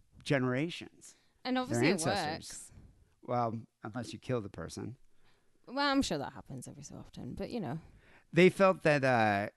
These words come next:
Speaker 1: you know, when they got, you know, they, they pointed out that the zombie powders, that some of them, they did contain tetrodotoxin, but the measurements were so inconsistent,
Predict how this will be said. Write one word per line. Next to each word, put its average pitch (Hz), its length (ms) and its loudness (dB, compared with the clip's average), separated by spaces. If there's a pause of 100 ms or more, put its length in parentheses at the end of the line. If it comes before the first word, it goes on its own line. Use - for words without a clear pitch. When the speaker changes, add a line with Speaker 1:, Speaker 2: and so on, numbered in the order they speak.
(120)
Speaker 1:
you 135 80 0
know, 123 100 -2
when 127 160 0
they 127 140 0
got, 127 400 0 (560)
you 127 160 0
know, 107 100 -4
they, 123 140 -2
they 131 160 0
pointed 147 260 2
out 131 220 0
that 107 160 -6
the 120 80 -2
zombie 127 380 0
powders, 107 600 -8 (400)
that 120 260 -4
some 143 220 0
of 127 140 0
them, 120 380 -4
they 147 100 2
did 143 240 2
contain 135 440 0
tetrodotoxin, 117 1080 -6 (260)
but 135 80 -2
the 143 80 4
measurements 147 460 4
were 123 40 -6
so 156 240 0
inconsistent, 101 720 -6